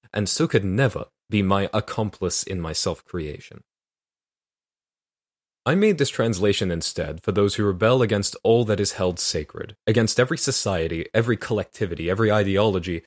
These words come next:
every abstraction that various authorities,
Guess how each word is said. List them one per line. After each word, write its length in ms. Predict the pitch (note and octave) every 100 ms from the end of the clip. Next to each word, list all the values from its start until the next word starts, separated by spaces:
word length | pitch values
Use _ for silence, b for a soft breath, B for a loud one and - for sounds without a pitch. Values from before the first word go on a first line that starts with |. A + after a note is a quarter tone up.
| -
every 260 | G#2+ G2+
abstraction 760 | F2+ - - A#2 G2+ - G2 E2
that 100 | -
various 500 | G2 F2+ F#2+ F2 - F2+
authorities, 640 | - F#2+ F#2 E2+ D#2 -